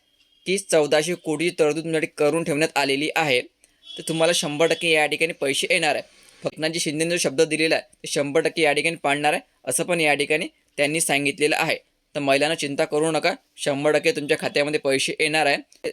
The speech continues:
दोन संभाव्य तारीख या ठिकाणी जाहीर झालेल्या आहे. हिवाळी अधिवेशन संपलं तर लगेच तुमच्या खात्यामध्ये पैसे येऊ शकतं. हे संक्रांतीच्या वेळेस तुम्हाला या ठिकाणी पैसे पाठवण्याची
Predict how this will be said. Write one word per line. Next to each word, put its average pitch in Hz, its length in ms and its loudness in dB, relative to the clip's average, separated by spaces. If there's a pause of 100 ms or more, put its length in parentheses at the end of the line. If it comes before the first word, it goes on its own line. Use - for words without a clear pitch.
(100)
दोन 151 280 0
संभाव्य 147 500 2
तारीख 147 260 0
या 139 100 4
ठिकाणी 147 260 -4
जाहीर 131 200 0
झालेल्या 135 340 0
आहे. - 160 -14 (180)
हिवाळी 135 280 2
अधिवेशन 147 400 0
संपलं 156 420 -2 (300)
तर 143 60 -4
लगेच 143 280 0
तुमच्या 151 240 -2
खात्यामध्ये 147 360 0
पैसे - 320 0
येऊ 143 100 -2
शकतं. 160 340 0 (200)
हे 147 100 2
संक्रांतीच्या 143 640 0
वेळेस 160 200 2
तुम्हाला 151 240 -2
या 143 140 4
ठिकाणी 147 240 -2
पैसे 135 340 0
पाठवण्याची 139 460 -2